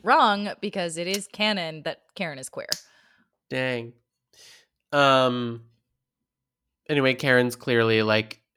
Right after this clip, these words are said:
Speaker 2: in a place. And Jack goes over and talks to her, and, um, she's just realizing that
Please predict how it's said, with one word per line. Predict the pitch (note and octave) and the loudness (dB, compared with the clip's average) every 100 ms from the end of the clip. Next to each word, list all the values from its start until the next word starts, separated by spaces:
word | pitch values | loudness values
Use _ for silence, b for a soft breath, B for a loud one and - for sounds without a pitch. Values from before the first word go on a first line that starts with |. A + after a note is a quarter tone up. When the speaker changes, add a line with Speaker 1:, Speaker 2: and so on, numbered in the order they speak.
| _ | _
Speaker 2:
in | D3 C3 | -6 -4
a | |
place. | - B2 A2 A2 - - - B B B B _ - | -2 -2 -2 -2 -6 -10 -14 B B B B _ -8
And | C3 A#2+ A2+ A2+ A2+ A2+ - | 0 2 2 0 -4 -10 -6
Jack | - B2+ - | -2 -2 -2
goes | C#3 | -4
over | C3 C3 | -4 -6
and | B2 | -6
talks | B2 A#2 - | -6 -6 -8
to | - A#2 | -8 -2
her, | A2 G#2+ G#2+ G#2+ - _ | 0 0 0 -2 -6 _
and, | C3 A#2 G#2+ A2 A2 - - _ _ | -6 -6 -4 -6 -8 -10 -16 _ _
um, | C3+ A#2 A2+ A2+ A2 - _ _ _ _ _ _ _ _ _ _ _ _ _ _ | -2 -2 -2 -6 -12 -16 _ _ _ _ _ _ _ _ _ _ _ _ _ _
she's | - - C#3+ | -6 -4 -4
just | - - - _ _ _ | -4 -6 -10 _ _ _
realizing | C3+ A#2+ F3+ A3 C3 A2+ A2+ A2 A2+ A#2+ C3 | -16 -8 -2 0 2 0 -2 -6 -6 -6 -6
that | B2+ B2 - | 0 0 0